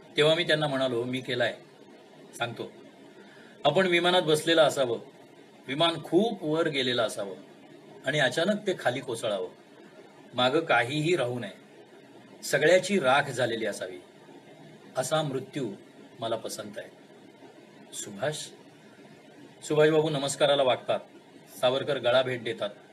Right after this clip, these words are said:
दोघंही एकमेकांच्या डोळ्यात खोल बघतात. येतो. झटकन सुभाषबाबू निघून जातात आणि निवेदन वाचायला लागतं. आणि भेट संपली. यानंतर या दोघांची भेट कधीच झाली नाही.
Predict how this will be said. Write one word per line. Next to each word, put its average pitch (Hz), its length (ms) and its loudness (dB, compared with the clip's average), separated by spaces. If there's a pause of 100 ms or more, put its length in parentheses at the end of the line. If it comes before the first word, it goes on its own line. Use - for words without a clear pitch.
(480)
दोघंही 151 360 2
एकमेकांच्या 151 520 -2
डोळ्यात 127 300 0
खोल 156 440 -6
बघतात. 110 340 -6 (880)
येतो. 214 300 -6 (1120)
झटकन 175 340 2
सुभाषबाबू 147 480 0
निघून 135 280 -4
जातात 107 260 -4 (1120)
आणि 139 180 -2
निवेदन 131 400 0
वाचायला 110 360 0
लागतं. - 260 -12 (760)
आणि 151 240 2
भेट 135 220 0
संपली. 101 320 -6 (1120)
यानंतर 202 440 6
या 202 120 8
दोघांची 170 440 2
भेट 151 220 0
कधीच 143 280 -2
झाली 110 220 -4
नाही. 101 160 -12